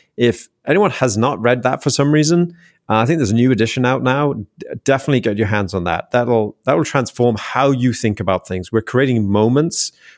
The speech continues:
we're creating experiences. And I think, especially in the B two B space, we have not been doing that. I think everyone gets it now when it comes to B two C. But I think,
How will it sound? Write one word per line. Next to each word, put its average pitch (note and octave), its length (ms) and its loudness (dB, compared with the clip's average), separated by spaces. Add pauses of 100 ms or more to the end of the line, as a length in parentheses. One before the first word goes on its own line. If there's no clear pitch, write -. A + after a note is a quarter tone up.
we're A2 80 -2
creating G#2 380 0
experiences. D3+ 1040 0 (400)
And G2+ 440 0
I A2+ 100 2
think, C3+ 400 -2
especially - 680 -2
in C3+ 100 2
the A2+ 120 2
B A#2 220 2
two A2 80 2
B A2+ 220 0
space, C3 480 -2 (560)
we A2+ 340 0
have A2 240 -4
not A#2 160 0
been G#2 160 0
doing F#2+ 200 0
that. F2+ 140 0
I G#2 60 0
think F3 160 0
everyone B2+ 260 0
gets - 400 0
it B2+ 200 0
now A#2 300 2
when C3 160 0
it G#2 60 -4
comes A2+ 220 -2
to G2+ 60 -6
B G2 220 0
two G#2 80 0
C. A#2+ 420 -2 (560)
But A#2+ 200 0
I D3+ 120 0
think, D#3 380 -2